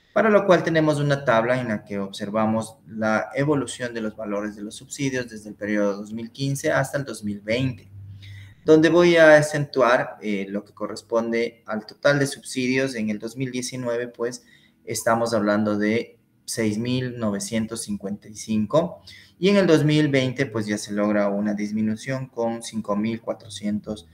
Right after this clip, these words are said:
cincuenta y cinco. Entre las conclusiones más, eh, relevantes, pues, las subvenciones en el Ecuador se crearon para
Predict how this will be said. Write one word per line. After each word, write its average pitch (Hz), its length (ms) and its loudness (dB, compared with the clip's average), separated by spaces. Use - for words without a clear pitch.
cincuenta 98 640 -2
y 92 100 -4
cinco. - 320 -12
Entre 185 300 6
las 180 160 8
conclusiones 151 720 2
más, 127 260 4
eh, 104 540 -2
relevantes, 117 640 2
pues, 113 440 -8
las 107 360 -2
subvenciones 135 1200 0
en 104 200 -2
el 98 360 -6
Ecuador 107 600 0
se 123 140 -8
crearon 120 520 0
para 113 400 -2